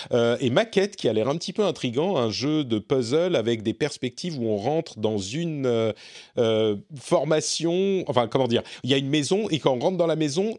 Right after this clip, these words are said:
il y a tout le niveau qui est encore dans la maison, et si on déplace quelque chose dans la petite maison, c'est déplacé aussi dans la version grande du truc. C'est un peu, euh,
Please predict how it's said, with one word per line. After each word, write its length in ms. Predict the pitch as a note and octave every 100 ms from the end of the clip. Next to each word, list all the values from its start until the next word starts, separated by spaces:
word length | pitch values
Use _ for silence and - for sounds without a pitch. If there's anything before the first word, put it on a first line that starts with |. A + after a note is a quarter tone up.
| -
il 100 | C3
y 80 |
a 60 | C#3
tout 280 | B2+ - A3
le 60 |
niveau 360 | G3+ F#3+ D#3 G3
qui 160 | G#3 C#3
est 40 |
encore 240 | C3 F#3
dans 120 | D#3+ D3
la 100 | C#3
maison, 260 | C#3+ F#3
et 60 | G#3
si 140 | -
on 100 | C3+
déplace 320 | C3 - F3+
quelque 240 | - D3 D3+
chose 240 | D#3 D#3+
dans 80 | B2
la 100 | G#2+
petite 280 | - F3+ E3+
maison, 320 | D3+ D3 A3 - -
c'est 220 | - B2+
déplacé 480 | C#3 D#3 D3+ - F3
aussi 320 | D3+ - A3
dans 100 | F3+
la 80 | C#3
version 340 | C3+ - D#3
grande 280 | C#3 D#3 F3
du 120 | C#3+
truc. 240 | - A#3 A3+
C'est 120 | D3
un 100 | C3
peu, 300 | - G3 F#3
euh, 220 | C3+ A#2+